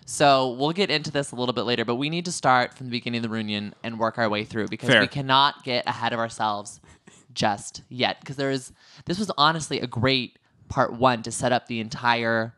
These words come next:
Speaker 1: rest of the reunion.
Speaker 2: It's a very nice setup.
Speaker 1: It was fun. There was some drama. I
Speaker 2: Ends
Speaker 1: got
Speaker 2: on a
Speaker 1: some,
Speaker 2: cliffhanger.
Speaker 1: yes, I got some answers and some more clarification. We have a new, well, I have, I feel supported in a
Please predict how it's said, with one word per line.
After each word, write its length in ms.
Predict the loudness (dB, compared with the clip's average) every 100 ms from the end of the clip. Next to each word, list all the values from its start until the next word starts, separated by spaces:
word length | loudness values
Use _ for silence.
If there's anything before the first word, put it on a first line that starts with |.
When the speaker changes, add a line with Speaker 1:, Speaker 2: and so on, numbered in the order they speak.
| _
Speaker 1:
rest 280 | -2 -2 0
of 20 | -2
the 80 |
reunion. 560 | -2 -2 -2 0 -2 -2
Speaker 2:
It's 140 | -2 0
a 60 |
very 260 | 4 4 4
nice 220 | 0 0
setup. 320 | -2 -4 -8 -8
Speaker 1:
It 80 | -4
was 200 | -4 -6
fun. 680 | -6 -2 2 2 0 -4 -8 _ _ 2
There 100 | 2
was 160 | 2
some 180 | -2 -6
drama. 800 | -2 2 4 4 2 2 0 2
I 100 | 4
Speaker 2:
Ends 140 | 6 8
Speaker 1:
got 120 | 8
Speaker 2:
on 80 | 6
a 20 |
Speaker 1:
some, 140 | 4
Speaker 2:
cliffhanger. 580 | 2 2 0 2 4 4
Speaker 1:
yes, 220 | 4 4
I 60 | 4
got 180 | 4 2
some 160 | -4 -2
answers 600 | 0 0 2 4 4 2
and 160 | -2 -2
some 460 | 0 0 0 -6 -12 _ -20 -12
more 320 | -4 4 4
clarification. 680 | 4 0 0 0 -2 -2 -2
We 100 | 0
have 200 | 4 4
a 80 | 2
new, 360 | -4 0 2 0
well, 120 | -2
I 200 | 2 2
have, 380 | 2 2 2 0 -8 -20 -20 -20 _ -20 -20 -2
I 100 | -2
feel 160 | -2 -6
supported 540 | -6 -4 0 0 -2
in 400 | -2 -2 -2 -4 -6
a 440 | -4 -4 -4 -6